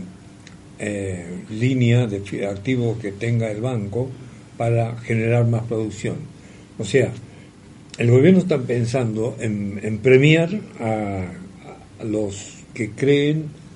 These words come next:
en un proyecto productivo de parte del gobierno.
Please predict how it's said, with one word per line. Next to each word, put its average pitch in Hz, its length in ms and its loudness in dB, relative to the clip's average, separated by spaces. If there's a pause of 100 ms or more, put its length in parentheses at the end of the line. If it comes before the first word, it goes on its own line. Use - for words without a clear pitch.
(400)
en 110 200 -2
un 117 320 4
proyecto 117 400 2
productivo 113 760 -2 (120)
de 101 220 -6
parte 107 300 -2
del 101 120 -4
gobierno. 110 480 -2